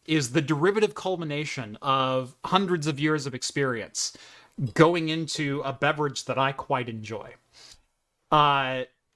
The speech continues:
versus if you're slamming twelve natties a night,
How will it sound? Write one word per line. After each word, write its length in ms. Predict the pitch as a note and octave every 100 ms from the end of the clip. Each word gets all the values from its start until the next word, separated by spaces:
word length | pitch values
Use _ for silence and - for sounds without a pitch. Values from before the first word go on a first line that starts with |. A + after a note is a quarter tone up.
| _ _ _ _ _
versus 920 | D#3+ D3+ F#3+ - F#3 F3 E3+ D#3+ - - _ _ _ _ _ _
if 140 | F3 D#3+
you're 140 | A3
slamming 480 | A3 - F#3+ G3 E3
twelve 360 | - F#3 E3 C#3+
natties 380 | D#3 D#3 D3+ B2
a 40 |
night, 600 | B2+ A#3 F3 B2+ - -